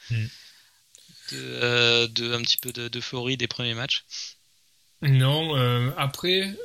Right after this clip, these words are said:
Speaker 1: est-ce que tu penses qu'il y a des circonstances atténuantes aussi par rapport à ça ? Euh, West Brom, pff,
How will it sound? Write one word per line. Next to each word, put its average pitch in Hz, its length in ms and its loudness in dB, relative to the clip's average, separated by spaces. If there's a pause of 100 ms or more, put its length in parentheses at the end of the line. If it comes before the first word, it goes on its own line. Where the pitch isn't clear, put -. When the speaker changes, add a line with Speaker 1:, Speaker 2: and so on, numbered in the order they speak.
(120)
Speaker 1:
est-ce 135 180 -2
que - 80 -4
tu 139 180 0
penses 156 240 0
qu'il 156 100 0
y 139 40 2
a - 20 2
des 135 80 4
circonstances 135 640 0
atténuantes 127 520 0
aussi 131 360 2
par 123 160 -2
rapport 113 320 0
à 110 60 0
ça ? 127 420 -2
Euh, 110 640 0 (120)
West 135 260 2
Brom, 139 500 0 (680)
pff, - 100 -8